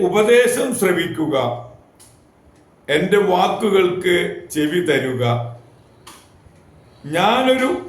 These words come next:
ഉപമ പറയാം, പുരാതന ചരിത്രത്തിൻ്റെ പൊരുൾ ഞാൻ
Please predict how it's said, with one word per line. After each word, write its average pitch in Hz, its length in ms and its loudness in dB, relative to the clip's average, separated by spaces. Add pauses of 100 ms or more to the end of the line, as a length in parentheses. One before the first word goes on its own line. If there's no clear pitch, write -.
ഉപമ 226 260 2 (160)
പറയാം, 170 440 2 (1600)
പുരാതന 208 800 2
ചരിത്രത്തിൻ്റെ 214 840 0 (120)
പൊരുൾ 190 320 2 (720)
ഞാൻ 165 220 0